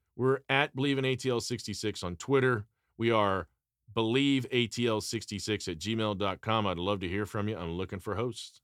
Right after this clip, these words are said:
I need a co-host. I need, uh, some guests to come on. And sorry for <laughs> sh-, shaking the camera there, but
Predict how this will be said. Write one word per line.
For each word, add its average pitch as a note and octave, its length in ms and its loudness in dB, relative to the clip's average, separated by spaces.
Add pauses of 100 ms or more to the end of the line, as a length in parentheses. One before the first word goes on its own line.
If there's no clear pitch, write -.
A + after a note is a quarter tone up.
(180)
I E2 100 -6
need F#2+ 200 -4
a F#2+ 40 -6
co-host. A2+ 640 -2 (260)
I E2+ 120 -2
need, F2+ 320 -4
uh, F2+ 340 0
some F#2+ 220 -6
guests G#2+ 360 0
to B2 80 -2
come A#2+ 220 0
on. B2+ 340 2 (420)
And - 80 -14
sorry A2 240 2
for G#2 160 -8
<laughs> - 20 -12
sh-, - 340 -4
shaking D3+ 420 0
the B2+ 80 -2
camera C3+ 420 2
there, A#2+ 240 -2
but G#2+ 180 -4